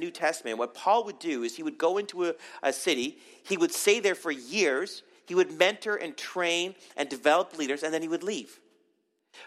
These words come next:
But imagine if, if Paul just went there, have an altar call, like, "Who wants to become a Christ follower?" And they say, "Yes, I do. Great. You're gonna become the pastor, and I gotta go now." Right? Like, like, can you imagine trying to do that, right?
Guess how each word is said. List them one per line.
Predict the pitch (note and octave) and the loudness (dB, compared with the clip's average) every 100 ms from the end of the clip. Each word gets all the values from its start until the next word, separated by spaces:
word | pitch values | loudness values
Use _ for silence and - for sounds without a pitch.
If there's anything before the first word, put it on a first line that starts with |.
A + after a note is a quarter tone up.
| - | 4
But | F#3 | 4
imagine | F#3 G3+ C4 A3 | 4 2 2 2
if, | G3+ - - | 0 0 -2
if | - - | -2 2
Paul | F#3 G3+ | 4 4
just | F3+ - | 2 0
went | D#3+ D3 | -2 2
there, | C3 B2+ B2+ - - - _ - | 2 4 0 -8 -20 -20 _ 0
have | - G3 | 4 4
an | F3+ | 6
altar | E3 E3 | 2 2
call, | D3+ C#3 B2+ | -2 2 4
like, | C3+ C#3 | 4 2
"Who | A3+ | 4
wants | A3 G#3 | 4 4
to | |
become | G3 F#3+ | 0 0
a | |
Christ | F#3 F#3+ F#3+ | 2 2 2
follower?" | F3+ F3 F3+ F3+ | 2 4 4 2
And | D3+ | 2
they | C#3+ C#3 | 2 0
say, | C#3+ C#3 | 0 2
"Yes, | F3+ F3 | 2 2
I | E3+ | 2
do. | E3 E3+ | 2 0
Great. | F3 E3+ D#3+ - - | 4 4 2 -6 -12
You're | - F3+ | 2 4
gonna | |
become | E3+ F3 | 6 4
the | E3 | 2
pastor, | D#3 D3+ D#3 D3 | 4 4 4 2
and | |
I | C#3 | 2
gotta | C3+ A#2+ | 2 0
go | |
now." | A2+ F#2 - _ _ _ _ _ _ | -2 -6 -8 _ _ _ _ _ _
Right? | C#3 E3+ | 2 4
Like, | F3+ E3+ | 2 0
like, | F3 | -4
can | F3 | 0
you | F#3 | -2
imagine | F3 F#3 G3+ G#3 | 2 2 2 -4
trying | F#3 E3 | -4 -4
to | G3+ | -6
do | A#3+ | -2
that, | A#2+ - | -2 0
right? | A2 F3+ | 0 0